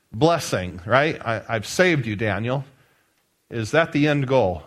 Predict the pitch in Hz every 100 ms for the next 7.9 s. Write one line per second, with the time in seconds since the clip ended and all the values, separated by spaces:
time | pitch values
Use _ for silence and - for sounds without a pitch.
0 | - 113 117 117 143 120 117 110 - 117
1 | 98 98 107 92 156 - 160 - 156 151
2 | 135 135 120 120 95 117 104 107 98 104
3 | 107 87 76 78 - - _ _ _ _
4 | _ _ _ _ - 151 113 156 220 202
5 | - - 220 262 - 151 131 127 139 143
6 | 143 143 127 123 131 117 104 90 95 120
7 | 165 - 160 139 127 107 90 69 80